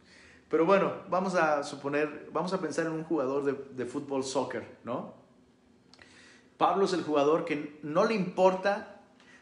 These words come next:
no le importa que otro de su mismo equipo venga, le dé un codazo en la nariz, ¡pum!, le quite el balón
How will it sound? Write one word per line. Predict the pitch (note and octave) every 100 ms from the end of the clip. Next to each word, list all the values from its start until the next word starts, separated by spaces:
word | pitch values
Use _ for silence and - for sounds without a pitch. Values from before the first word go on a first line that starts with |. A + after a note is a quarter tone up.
| _
no | D3 G#3
le | C#4
importa | G#3+ G3+ G#3+ G#3+ G3
que | - D#3+
otro | F3+ F#3 F#3+
de | D#3
su | - D3+
mismo | D#3 A3+ - F#3+
equipo | E3 - F#3+ A#2 A2 - -
venga, | D3 E3+ F#3 G#3+ - - - _
le | B2+
dé | D3+
un | F3+ -
codazo | - D#3+ C3+ D3+ G3 - G3
en | D#3 C#3
la | C#3
nariz, | C#3 C#3 F3+ G3 - - _ -
¡pum!, | F#3+ A3+ G3 D#3+ B2+ A2+ - -
le | - E3 -
quite | G#3+ A3+
el | G3
balón | E3+ D#3 D#3+ A3